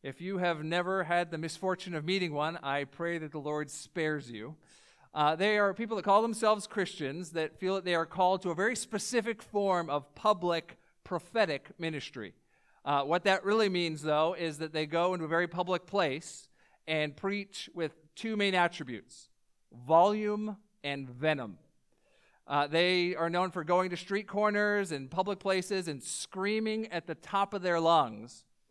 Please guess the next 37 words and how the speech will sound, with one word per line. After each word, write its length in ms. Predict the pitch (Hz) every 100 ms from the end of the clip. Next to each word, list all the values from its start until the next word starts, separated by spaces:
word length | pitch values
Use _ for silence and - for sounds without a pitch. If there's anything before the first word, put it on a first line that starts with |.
| _ -
that 80 | 165
God 460 | 180 175 180 165 - _ _ _
hates 500 | - 208 254 - - -
people 500 | - 247 - 156 147 156
in 120 | 160
their 180 | 165 151
sins 800 | - 202 160 127 151 165 - _ _ -
and 160 | 160
that 100 | 160
people 280 | 165 175 175
are 120 | 165
wicked 460 | 160 226 220 160 165 156
and 100 | 156
going 280 | 160 160
to 120 | 151 143
hell. 400 | 151 127 101 110
There 100 | 123
was 240 | 143 143 135
a, 260 | 131 127 127 _ _ _
um, 440 | 120 113 107 110 - _
video 340 | 147 165 175 180
that 80 |
went 160 | 170 143
viral 320 | 143 151 160
just 140 | 156 143
a 40 |
couple 220 | 156 156
years 240 | 147 156 147
ago 260 | 131 127
with 160 | 127 123
some 160 | 143
screechers 600 | 120 - 156 147 147 139
that 100 | 131
went 160 | 127 139
into 260 | 139 147 127
a 60 |
Target. 540 | - - 160 120 120